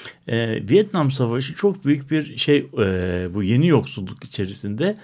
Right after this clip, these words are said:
e, dönüm noktası oluşuyor. Vietnam'a, Vietnam'da Amerikalılar elli bine yakın kayıp verdiler. Fakat aşağı yukarı bir milyona yakın Amerikalı Vietnam deneyiminden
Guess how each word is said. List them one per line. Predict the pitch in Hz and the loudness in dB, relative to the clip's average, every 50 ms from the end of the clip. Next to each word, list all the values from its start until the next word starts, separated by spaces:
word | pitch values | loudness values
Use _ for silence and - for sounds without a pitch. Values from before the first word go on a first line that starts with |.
| - - - - - _ _ | -20 -20 -20 -20 -20 _ _
e, | - - 110 | -6 -2 2
dönüm | 107 127 143 151 147 | 4 4 4 6 4
noktası | 131 110 - - - 90 85 - - | 2 0 0 -4 -12 -14 -10 -8 -8
oluşuyor. | 92 92 90 - - - - 110 - - _ _ _ - - - - - - _ _ - | -8 -8 -10 -12 -14 -14 -12 -14 -16 -18 _ _ _ -20 -20 -20 -20 -20 -20 _ _ 4
Vietnam'a, | 165 208 208 202 - 151 139 123 113 101 104 117 131 - | 4 4 4 2 2 4 4 4 4 2 0 0 -4 -6
Vietnam'da | - 143 131 180 196 196 196 131 113 110 107 110 147 170 160 - | -2 4 4 4 4 4 2 2 2 2 2 2 2 0 2 2
Amerikalılar | 147 139 151 156 143 139 - 120 107 110 131 156 170 160 - - _ _ _ _ _ _ - - | 0 2 2 2 0 0 -2 -2 0 0 0 -2 -2 -4 -6 -12 _ _ _ _ _ _ 0 2
elli | 120 135 170 180 160 | 2 4 4 2 2
bine | 143 135 131 120 | 2 4 4 4
yakın | 113 110 113 - - 147 160 | 4 2 2 0 -2 -4 -4
kayıp | 165 - - 120 107 95 - - | -2 0 0 0 0 0 -2 -4
verdiler. | 92 87 92 95 - 90 87 110 - - _ _ _ | -4 -4 -4 -8 -12 -14 -14 -14 -16 -20 _ _ _
Fakat | - 185 190 196 143 113 - - _ _ - - - - - - _ | -8 -8 -4 -2 -4 -4 -4 -10 _ _ -20 -20 -20 -20 -20 -12 _
aşağı | - 117 123 - 202 190 | -2 -2 0 0 0 -2
yukarı | 165 135 - 139 127 123 123 | -2 0 0 0 0 0 0
bir | 160 185 170 | -2 0 0
milyona | 151 151 135 135 135 123 127 120 | 0 2 4 4 4 4 4 2
yakın | 113 110 - - 135 131 | 2 0 0 -2 -4 -2
Amerikalı | 131 117 110 110 117 123 135 135 110 92 95 147 170 - - _ - - _ _ _ | 0 2 2 2 2 0 -2 -2 -2 0 0 -2 -4 -6 -14 _ -20 -20 _ _ _
Vietnam | 104 123 147 139 143 143 135 131 123 | 2 2 2 2 2 4 4 4 4
deneyiminden | 98 107 107 110 113 113 110 107 113 117 107 117 113 107 | 4 4 4 4 4 4 2 2 0 2 4 4 4 4